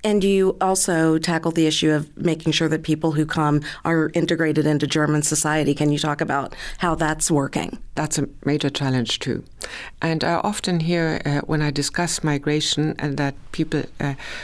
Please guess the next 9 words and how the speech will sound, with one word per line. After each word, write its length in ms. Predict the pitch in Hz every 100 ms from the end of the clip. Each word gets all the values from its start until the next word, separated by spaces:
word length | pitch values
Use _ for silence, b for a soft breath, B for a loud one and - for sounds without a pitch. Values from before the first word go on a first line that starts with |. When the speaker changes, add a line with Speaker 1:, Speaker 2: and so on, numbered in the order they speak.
| B B 196
Speaker 2:
equate, 840 | 190 - - 123 113 - - - -
um, 420 | 151 147 147 143 B B B -
integration 800 | 175 170 175 160 151 - - 190 180
with 300 | 156 156 - -
integration 520 | 156 147 165 - 156
in 80 | 143
the 80 | 143
labor 320 | 143 156 165
market 560 | 156 151 147 156 143